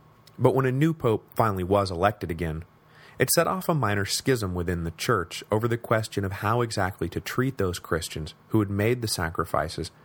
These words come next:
and now wanted to return to the church. Did they need to be rebaptized, or was sincere repentance enough? And this was a heavy question that caused a great deal of angry debate. So, while not succeeding in eliminating Christianity,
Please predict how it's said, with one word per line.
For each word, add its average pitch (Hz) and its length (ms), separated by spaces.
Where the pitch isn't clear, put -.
and 107 120
now 92 180
wanted 85 320
to 85 80
return 85 380
to - 100
the - 60
church. - 440
Did 104 100
they 104 100
need 95 180
to 104 60
be 95 160
rebaptized, 98 880
or 120 140
was 107 180
sincere 101 440
repentance 87 560
enough? 92 440
And 139 160
this 156 140
was 196 160
a 180 60
heavy 131 320
question 104 580
that 104 160
caused 113 340
a - 20
great 104 400
deal 95 240
of 87 80
angry 85 320
debate. 80 400
So, 98 360
while 113 240
not 139 240
succeeding 120 520
in 98 80
eliminating 95 580
Christianity, 78 800